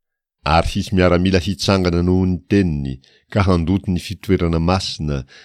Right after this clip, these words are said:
dia ny fiarovana mafy, ary hampitsahatra ny fanatitra isan'andro sady hampiditra ny fahavetavetana mahatonga fandravana.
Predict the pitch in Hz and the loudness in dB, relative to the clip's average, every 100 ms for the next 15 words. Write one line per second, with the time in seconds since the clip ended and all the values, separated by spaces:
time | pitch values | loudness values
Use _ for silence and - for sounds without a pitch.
0 | _ - 85 - 90 85 73 76 76 80 | _ -2 -2 2 2 2 0 -2 0 0
1 | 101 - 73 67 - _ _ _ - 78 | -2 -4 -6 -8 -10 _ _ _ -2 0
2 | 78 90 80 - 98 87 85 87 - 87 | 2 0 -2 0 4 4 4 0 0 0
3 | 87 - 90 92 85 98 107 90 - 80 | 0 -2 -2 0 2 4 2 0 -2 -2
4 | 90 82 - 80 - 82 - 90 73 78 | 0 -2 -2 -2 -2 -2 2 2 2 0
5 | 73 69 73 - 90 90 85 78 76 - | -2 -2 -2 0 2 2 2 2 0 -4
6 | 76 69 78 65 65 67 65 60 55 | -4 -4 -4 -4 -6 -6 -6 -8 -12